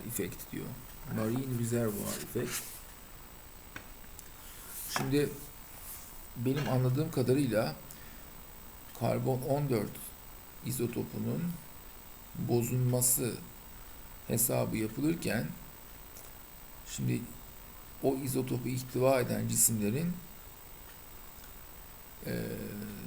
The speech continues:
kendi bünyelerindeki, e, şeylere ilaveten içinde bulundukları ortamın, e, muhtevasından bir şeyler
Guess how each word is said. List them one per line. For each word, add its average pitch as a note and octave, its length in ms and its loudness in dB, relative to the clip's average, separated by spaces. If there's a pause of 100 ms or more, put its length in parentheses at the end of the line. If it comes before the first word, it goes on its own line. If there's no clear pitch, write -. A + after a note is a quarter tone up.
(320)
kendi B2+ 640 6 (1900)
bünyelerindeki, A#2 1200 6 (520)
e, G#2+ 240 -2 (1400)
şeylere A#2 600 2 (140)
ilaveten B2+ 600 4 (1300)
içinde C3 400 2
bulundukları C3 560 2
ortamın, A#2+ 600 4 (280)
e, A2+ 60 -2 (2500)
muhtevasından B2 960 6
bir A#2+ 40 4
şeyler A#2 560 2